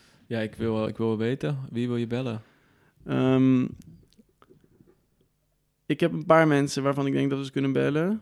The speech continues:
Speaker 1: Ja. Gooi er
Speaker 2: Van
Speaker 1: maar
Speaker 2: mijn
Speaker 1: gewoon.
Speaker 2: kant. Eh, Connie wil ik graag bellen. Gewoon omdat ik, eh,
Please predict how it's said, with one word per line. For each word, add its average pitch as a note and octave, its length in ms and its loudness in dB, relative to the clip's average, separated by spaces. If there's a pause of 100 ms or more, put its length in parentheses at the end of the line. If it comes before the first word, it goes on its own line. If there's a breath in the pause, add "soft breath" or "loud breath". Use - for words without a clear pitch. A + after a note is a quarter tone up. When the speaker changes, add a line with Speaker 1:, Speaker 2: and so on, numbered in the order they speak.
Speaker 1:
Ja. A2+ 280 -4 (1160)
Gooi - 140 -8
er B2+ 40 -2
Speaker 2:
Van C#3+ 160 4
Speaker 1:
maar C#3+ 100 4
Speaker 2:
mijn D3 160 2
Speaker 1:
gewoon. D#3 300 0
Speaker 2:
kant. - 100 -14 (720)
Eh, B2+ 420 -2 (200)
Connie G3 520 4 (140)
wil D3 160 -2
ik D#3+ 80 -4
graag D#3+ 220 -6
bellen. E3 420 -2
Gewoon C#3 160 -2
omdat C3 260 -2
ik, C3+ 160 -10
eh, B2+ 360 -4